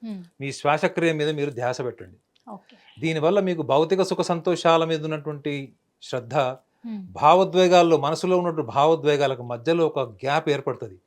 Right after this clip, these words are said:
Speaker 1: మ్మ్.
Speaker 2: ఈ గ్యాప్ క్రియేట్ చేయడమే ఈ అబ్జర్వేషన్ సెన్స్ యొక్క భాగం. ఇది, ఈ అబ్జర్వేషన్ సెన్స్నే మనం పరిశీలన భాగం అంటాం.
Speaker 1: ఓకే.
Speaker 2: ఈ పరిశీలన భావమే మనిషికి, ఆత్మకి ఒక ఆహారం లాంటిది.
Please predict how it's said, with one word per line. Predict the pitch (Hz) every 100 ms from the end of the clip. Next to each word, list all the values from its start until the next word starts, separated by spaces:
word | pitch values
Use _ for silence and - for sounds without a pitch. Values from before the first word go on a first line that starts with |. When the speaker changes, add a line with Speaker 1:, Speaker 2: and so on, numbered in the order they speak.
| -
Speaker 1:
మ్మ్. | 220 196 151
Speaker 2:
ఈ | 139
గ్యాప్ | 110 165 214 -
క్రియేట్ | 175 175 151
చేయడమే | 160 160 185 196
ఈ | 165
అబ్జర్వేషన్ | 147 120 131 170 170 165
సెన్స్ | 147 147 151
యొక్క | 151 - 160
భాగం. | 151 98 98 143 165 117
ఇది, | 110 _ _ _ _ _ _ _
ఈ | 127
అబ్జర్వేషన్ | 135 131 180 185 180 165
సెన్స్నే | 160 147 170
మనం | 160 147
పరిశీలన | 143 143 175 165 160
భాగం | 127 139 139 135
అంటాం. | 151 117 95 _ _ _ -
Speaker 1:
ఓకే. | 220 135
Speaker 2:
ఈ |
పరిశీలన | 151 151 196 196 196
భావమే | 175 147 165 165 160 180
మనిషికి, | 151 151 147 165
ఆత్మకి | 131 131 147 165 165
ఒక | 151
ఆహారం | 117 135 131 160 147
లాంటిది. | 131 110 98